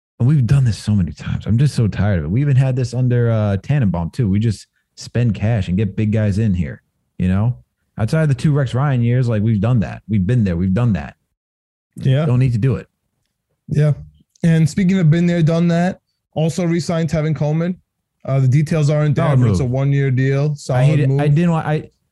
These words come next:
Speaker 1: I was off Tevin Coleman too.
Speaker 2: <laughs>
Speaker 1: Remember last
Speaker 2: You were
Speaker 1: year.
Speaker 2: off all these guys. <laughs> I know. I know. But I, I, I think they're good deals, man. That's why I'm
Speaker 1: The,
Speaker 2: interested
Speaker 1: the
Speaker 2: to get
Speaker 1: Tevin
Speaker 2: your
Speaker 1: Coleman
Speaker 2: take.
Speaker 1: one, I think the thing with Tevin Coleman is that as the season progressed, I saw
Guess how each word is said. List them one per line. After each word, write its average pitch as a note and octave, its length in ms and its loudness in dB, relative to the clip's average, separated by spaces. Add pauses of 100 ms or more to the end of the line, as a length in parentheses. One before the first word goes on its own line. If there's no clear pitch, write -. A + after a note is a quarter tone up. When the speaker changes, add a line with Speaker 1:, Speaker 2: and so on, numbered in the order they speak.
(120)
Speaker 1:
I D3 80 -2
was F3+ 140 0
off G3+ 160 -2
Tevin C#3 240 0
Coleman A2+ 340 0
too. G#2 300 -2
Speaker 2:
<laughs> - 40 -8
Speaker 1:
Remember G2+ 260 0
last - 200 2
Speaker 2:
You G3+ 80 0
were - 60 0
Speaker 1:
year. - 80 -4
Speaker 2:
off D#4 180 -4
all A3 260 -2
these G3+ 200 0
guys. C#3 400 -2
<laughs> - 20 -4
I F3+ 140 0
know. G#3+ 340 -2 (240)
I G3+ 80 -4
know. F3+ 440 -4 (360)
But E3 100 -2
I, F3 180 0
I, D#3+ 300 -4
I - 20 -2
think G#3+ 160 -2
they're A#3 160 -2
good F#3+ 200 2
deals, F#3 300 0
man. G#2+ 300 -4 (160)
That's D#3+ 140 -2
why G#3 80 0
I'm C#3+ 80 2
Speaker 1:
The, F#3+ 60 2
Speaker 2:
interested E3+ 260 0
Speaker 1:
the E3+ 60 -2
Speaker 2:
to A#3 60 2
get - 40 0
Speaker 1:
Tevin - 40 -2
Speaker 2:
your F3+ 100 0
Speaker 1:
Coleman G#3+ 240 0
Speaker 2:
take. G3 60 2
Speaker 1:
one, G3 320 -2 (220)
I D3+ 100 0
think G3+ 160 2
the F3+ 60 2
thing G3 140 2
with D3+ 140 2
Tevin D3+ 200 2
Coleman C3+ 260 2
is G#2 80 2
that A2+ 140 0
as A#2+ 180 0
the A#2+ 60 2
season A#2 280 0
progressed, G#2 500 0
I G2+ 60 0
saw G2 560 -2